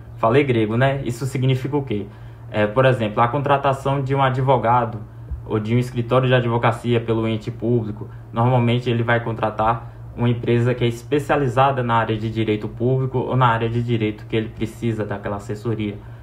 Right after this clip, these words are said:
Outra coisa também, a contratação de um contador,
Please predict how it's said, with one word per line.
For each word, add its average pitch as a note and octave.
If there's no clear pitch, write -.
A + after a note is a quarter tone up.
Outra C3
coisa B2+
também, A#2
a G#2
contratação C#3
de A#2
um C3
contador, B2